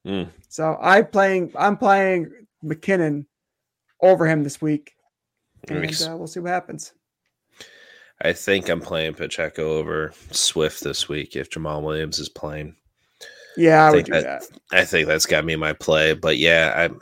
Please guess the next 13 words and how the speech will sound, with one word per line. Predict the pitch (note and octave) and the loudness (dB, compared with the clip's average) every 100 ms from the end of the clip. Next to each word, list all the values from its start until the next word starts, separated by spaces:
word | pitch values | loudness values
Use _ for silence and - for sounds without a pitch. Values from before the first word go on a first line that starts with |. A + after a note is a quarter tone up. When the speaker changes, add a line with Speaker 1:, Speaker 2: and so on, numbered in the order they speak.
| - | -20
Speaker 1:
I'm | E2 | -8
not | F2 E2+ | -2 -2
excited. | E2 - D2+ C#2+ D2 - _ _ _ _ _ _ _ _ _ - | 0 0 0 -2 -8 -12 _ _ _ _ _ _ _ _ _ -10
It's | G#2+ - | -8 -4
just | G#2 | -4
way | G2 G2+ | -2 -2
too | - G#2 | -2 -4
fluky, | - - F#2 F2+ F#2 F2 - - | -6 -4 -4 -2 -4 -4 -8 -6
way | F#2+ | -4
too | G2 G#2 | 0 0
random | F#2 F2 F2 E2+ E2+ | 2 2 2 -2 -2
with | E2 | -2
that | E2+ E2 E2 | 0 0 0